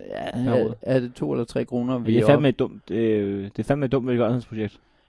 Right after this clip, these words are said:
Speaker 1: Ja, det, det er det. <laughs> Og specielt, hvis det er, altså, hvis folk har en anden bank, så er der to kroner i gebyr for at overføre.
Speaker 2: Ja, men også bare hele logistikken.
Speaker 1: Ja, det, det, det er et stort,
Speaker 2: Jamen,
Speaker 1: altså,
Speaker 2: det er jeg ikke, jeg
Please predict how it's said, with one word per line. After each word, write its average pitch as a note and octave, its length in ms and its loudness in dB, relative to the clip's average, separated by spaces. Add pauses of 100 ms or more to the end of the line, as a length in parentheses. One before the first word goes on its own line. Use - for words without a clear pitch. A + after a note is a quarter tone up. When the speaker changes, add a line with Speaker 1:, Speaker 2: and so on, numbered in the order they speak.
(220)
Speaker 1:
Ja, C3+ 60 2
det, D3+ 80 -2 (460)
det C#3+ 80 6
er C3 80 8
det. C#3 160 0 (1160)
<laughs> - 960 -2
Og G#2+ 100 -2
specielt, C3 320 4
hvis F3 120 -2
det A#2 260 4
er, G2 440 6 (380)
altså, G2+ 500 0 (140)
hvis A2+ 180 -4
folk C3 240 0
har C3+ 100 2
en B2 80 0
anden A#2+ 220 -2
bank, A#2+ 300 0
så B2 100 -4
er B2 40 -2
der A#2+ 60 -6
to B2 220 -2
kroner A#2 320 -4
i G#2+ 100 0
gebyr A2+ 440 -2
for A2+ 180 -4
at G#2+ 40 2
overføre. G2+ 460 -2
Speaker 2:
Ja, A2 100 -8 (160)
men A2+ 360 2
også A2 180 2
bare B2+ 140 6
hele B2 180 6
logistikken. A#2 460 0 (1080)
Speaker 1:
Ja, - 60 4
det, G#2 160 -4 (260)
det, G#2+ 300 2
det A2+ 60 4
er - 20 4
et G2+ 60 -2
stort, C#3 240 4
Speaker 2:
Jamen, A2+ 140 2
Speaker 1:
altså, B2 160 8
Speaker 2:
det A#2 100 8
er A2+ 260 8
jeg A#2 200 8
ikke, A#2 300 6
jeg F#2+ 180 2